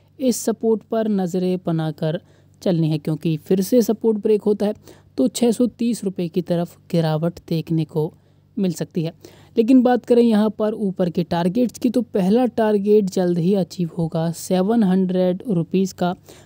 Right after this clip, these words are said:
अगर यही तेज़ी बरकरार रहती है तो ऊपर की तरफ सात सौ रुपये का टारगेट लेकर चल सकते हैं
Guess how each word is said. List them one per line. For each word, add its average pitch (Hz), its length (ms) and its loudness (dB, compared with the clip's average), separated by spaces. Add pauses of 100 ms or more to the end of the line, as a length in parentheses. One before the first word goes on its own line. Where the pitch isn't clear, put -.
(120)
अगर 175 260 -2
यही 175 260 0
तेज़ी 165 460 -2 (380)
बरकरार 160 480 -4
रहती 156 260 -4
है 156 60 -2
तो 156 160 -4
ऊपर 202 180 0
की 214 120 0
तरफ 202 280 -4 (160)
सात 214 360 -6
सौ 262 120 4
रुपये 233 280 4
का 214 200 -2
टारगेट 175 600 -6 (100)
लेकर 160 520 -2 (220)
चल 170 160 -2
सकते 208 320 -4
हैं 190 160 -2